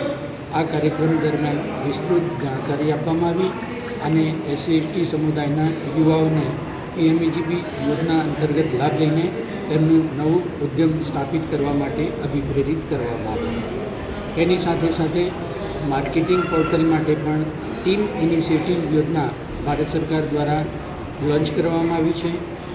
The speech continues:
જેમાં ભારતના અને પાટણ જિલ્લાના જે સૂક્ષ્મ અને લઘુ અધિષ્ઠાન છે, એની સાથે સાથે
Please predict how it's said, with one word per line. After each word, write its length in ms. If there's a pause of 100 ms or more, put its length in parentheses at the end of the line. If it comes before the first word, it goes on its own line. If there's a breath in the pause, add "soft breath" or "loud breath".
(100)
જેમાં 380 (420)
ભારતના 480 (680)
અને 280 (320)
પાટણ 280
જિલ્લાના 540
જે 220
સૂક્ષ્મ 400
અને 160
લઘુ 280
અધિષ્ઠાન 480
છે, 520
એની 160
સાથે 280
સાથે 260